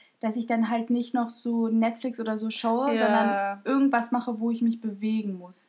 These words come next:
Speaker 2: Stimmt.
Speaker 1: Weißt
Speaker 2: Vor allem
Speaker 1: du?
Speaker 2: wegen den Augen auch.
Speaker 1: Ja.
Speaker 2: Das hab ich auch gemerkt. Ich hab so Kopfschmerzen gehabt die
Speaker 1: Ja.
Speaker 2: ganze Zeit. Das war auch heftig.
Speaker 1: Also man muss, ähm, quasi mentale,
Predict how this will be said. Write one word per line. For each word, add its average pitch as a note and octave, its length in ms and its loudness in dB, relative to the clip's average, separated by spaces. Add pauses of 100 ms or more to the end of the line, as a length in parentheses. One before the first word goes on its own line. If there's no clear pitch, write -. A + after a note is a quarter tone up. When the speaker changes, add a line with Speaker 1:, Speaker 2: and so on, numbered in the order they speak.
(120)
Speaker 2:
Stimmt. G#3+ 640 -6
Speaker 1:
Weißt A3+ 140 -2
Speaker 2:
Vor A#3 80 -2
allem A3+ 320 4
Speaker 1:
du? G#3+ 80 -14
Speaker 2:
wegen G#3+ 160 -2
den G#3 180 -4
Augen G#3 400 2
auch. F3+ 360 -8
Speaker 1:
Ja. A3+ 340 0
Speaker 2:
Das - 140 -8
hab G#3 100 2
ich - 100 -4
auch G#3 160 0
gemerkt. G3 300 -6
Ich - 60 -12
hab - 80 -18
so - 360 -4
Kopfschmerzen G3 680 -8
gehabt F#3+ 340 -14
die A#3 140 -10
Speaker 1:
Ja. A3+ 260 -2
Speaker 2:
ganze G#3 260 -8
Zeit. F#3+ 380 -6 (560)
Das - 160 -10
war G#3 160 0
auch G3 140 -6
heftig. G3+ 480 -10 (100)
Speaker 1:
Also A#3+ 180 0
man B3+ 180 4
muss, C#4 360 2
ähm, A#3 520 4
quasi A#3 320 0
mentale, B3 1000 2